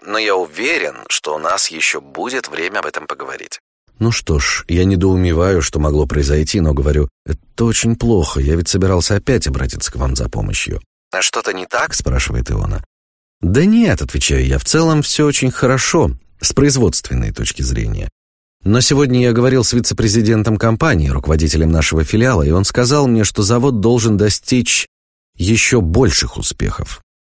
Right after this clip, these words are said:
«У вас что, до сих пор нет прибыли?» — удивляется Иона. «Есть», — сообщаю я, — «мы снова начали зарабатывать. Но чтобы наш завод продолжал работать, процесс улучшения следует ещё более ускорить». Я слышу на другом конце провода что-то вроде смешка.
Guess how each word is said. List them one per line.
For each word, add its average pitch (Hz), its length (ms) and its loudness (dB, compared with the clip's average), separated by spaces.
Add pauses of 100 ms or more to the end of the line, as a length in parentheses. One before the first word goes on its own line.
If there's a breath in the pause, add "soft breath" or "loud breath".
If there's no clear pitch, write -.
(160)
«У 78 60 -10
вас 101 220 2
что, - 360 -2
до - 100 -10
сих - 220 -6
пор 107 200 0
нет 110 200 -2
прибыли?» — 151 420 -4
удивляется 69 580 0
Иона. 55 300 -4 (420)
«Есть», — 71 460 0
сообщаю 80 480 0
я, — 85 240 2 (140)
«мы 95 120 2
снова 131 280 2
начали 95 300 2
зарабатывать. 87 760 0 (400)
Но 117 180 4
чтобы 113 300 4
наш 110 220 4
завод 110 400 2
продолжал 98 540 2
работать, 107 480 2
процесс - 440 0
улучшения 107 600 2
следует 104 480 2
ещё 95 520 0
более 92 480 2
ускорить». 95 680 0 (420)
Я - 200 -2
слышу 82 340 0
на 82 80 4
другом 85 280 2
конце 85 260 0
провода 90 300 2
что-то 78 260 0
вроде 76 240 2
смешка. 73 480 0